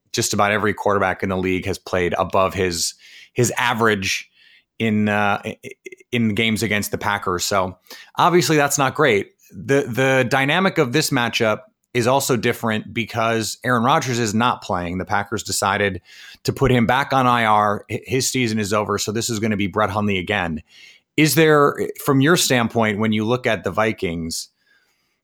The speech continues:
is there anything that you can learn in this game against a Brett Hundley offense, or are you just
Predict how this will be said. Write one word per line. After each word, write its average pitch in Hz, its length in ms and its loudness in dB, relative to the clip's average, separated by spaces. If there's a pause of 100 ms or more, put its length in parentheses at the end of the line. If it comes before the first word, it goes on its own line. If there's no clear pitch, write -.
(140)
is 131 120 2
there 131 160 4
anything 151 460 2
that 113 160 0
you 120 140 0
can 107 300 0
learn 120 320 2
in 127 180 0
this 131 180 2
game 135 380 -2
against 117 400 -2
a 117 40 0
Brett 117 200 -2
Hundley 127 240 0
offense, 131 480 0
or 107 140 -2
are 110 60 0
you 107 160 -2
just 104 320 -4